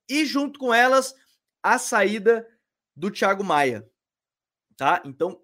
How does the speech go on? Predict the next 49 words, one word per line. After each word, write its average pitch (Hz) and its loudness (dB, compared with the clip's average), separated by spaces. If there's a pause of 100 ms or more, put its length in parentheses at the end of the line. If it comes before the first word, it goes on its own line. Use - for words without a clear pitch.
são 202 -8
três 247 0
trocas 202 -2
fundamentais 196 -6
pra 165 -4
entendimento 156 -12
desse 151 -12
jogo. 131 -8 (460)
O 135 -6
Luca 160 2
Avruch 151 -4
Demarque 147 0
já 151 -2
botou: 151 -4
"No 147 -10
segundo 160 -8
tempo, 180 -6
Dorival 165 -2
poderia 170 -2
jogar 165 -2
num 175 -10
cinco 180 -14
quatro 175 -4
um." 139 -6 (340)
Vamos 170 -20
falar 180 2
sobre 170 -4
isso. 170 -8
Eu 185 -8
vou 202 -8
tomar 220 -6
aquela 220 -2
água 220 2
esperta 240 2 (220)
e - -2
eu 175 -2
espero 196 0
vocês 185 -2
deixando 180 -6
aquele 180 -4
like 165 -4
pra 160 -10
gente 160 -12
chegar 160 -6
em 160 -6
mais 160 -6
pessoas, 123 -10
tá - -18
bom? 214 0